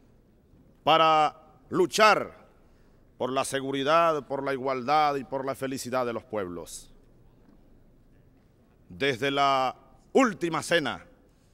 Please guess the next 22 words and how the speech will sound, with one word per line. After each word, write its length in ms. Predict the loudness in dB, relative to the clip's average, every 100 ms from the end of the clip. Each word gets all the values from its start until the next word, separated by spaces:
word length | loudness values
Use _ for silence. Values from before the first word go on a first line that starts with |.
| _ _ _
hace 680 | 0 0 0 -2 -2 -2 -4
ya 240 | -2 -2
tantos 520 | -2 -2 -2 -6 -6 -2
años, 360 | -4 -6 -12
por 160 | -10 -6
allá 200 | -4 -6
por 140 | -6
el 80 | -6
año 240 | -6 -6
treinta 460 | -6 -6 -6 -6 -6
y 80 | -4
tres, 560 | -4 -4 -6 -16 -20 _ _ _ _ _ _ _ _ _
hasta 380 | -4 -4 0 -2
esta 240 | -2 -4 -2
cumbre 480 | -2 -2 -4 -4
del 160 | -4 -4
milenio 400 | -2 -2 -2 -4
del 160 | -4 -4
dos 160 | -6
mil, 420 | -4 -6 -6 -10 -16 _ _ _ _ _ _ _ _ _ _
¿cuántas 500 | 0 0 0 -4 -4
cumbres 640 | -4 -4 -6 -12 -14 -18